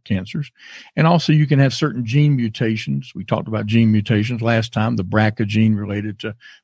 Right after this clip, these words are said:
breast cancer and other cancers and so forth. And if you have those, this is a possibility. So pancreatic cancer occurs when the cells in your pancreas change. Cancers occurs because cells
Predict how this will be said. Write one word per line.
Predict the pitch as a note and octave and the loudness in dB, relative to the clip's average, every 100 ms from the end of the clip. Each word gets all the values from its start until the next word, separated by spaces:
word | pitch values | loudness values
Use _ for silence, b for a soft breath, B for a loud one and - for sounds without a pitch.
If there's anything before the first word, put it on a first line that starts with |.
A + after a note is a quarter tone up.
| - | 0
breast | B2 A2 | 0 2
cancer | - A2 G2+ | 0 -2 -2
and | G#2 | -4
other | G#2 G#2+ | -4 -4
cancers | A2+ G#2 G2+ A2 G#2 | -4 -4 -4 -8 -6
and | G#2 | -8
so | - G2+ | -8 -12
forth. | G2+ G2+ A#2+ - b b | -10 -12 -12 -16 b b
And | G3+ | -2
if | E3+ | 2
you | F3 | 4
have | E3 D#3+ B2 | 4 2 -2
those, | A#2+ C#3 B2+ | -2 -2 -2
this | C3 C3 | -6 -6
is | C3 | -6
a | A#2 A#2 | -4 -6
possibility. | A#2 - A#2+ A#2 A2+ G#2 G2 F2+ - A#2 B2+ _ _ _ _ _ _ _ _ _ _ _ _ _ _ _ _ _ _ _ _ _ _ _ _ | -8 -6 -6 -6 -10 -12 -12 -14 -18 -18 -18 _ _ _ _ _ _ _ _ _ _ _ _ _ _ _ _ _ _ _ _ _ _ _ _
So | - D#3+ | -6 -2
pancreatic | - A3+ G#3+ G3 C#3+ - | 2 2 2 2 0 -2
cancer | F3 F3+ - A2+ | -2 -2 -4 -8
occurs | B2 - - F#3 D3+ B2+ B2+ A#2 | -8 -10 -4 -2 -2 -4 -6 -10
when | C#3 C3+ | -10 -8
the | A#2 | -6
cells | G#2+ - F3 F#3 E3+ C#3 B2 | -8 -4 -4 -2 -2 -4 -4
in | - F#3 | 2 4
your | E3 | 4
pancreas | - D3+ C3 - C3 A#2 - | 2 2 2 -2 -6 -6 -8
change. | - - B2+ G2+ F#2+ G2+ - b b | -6 0 2 0 -4 -14 -18 b b
Cancers | - D#3+ G3 G3+ C3 | 0 2 2 0 -6
occurs | A#2+ C#3 C3+ A#2 | -4 -2 -2 -2
because | A2+ A2+ A2+ - _ | -4 -4 -4 -8 _
cells | - D#3 D3+ C#3 | -2 2 4 2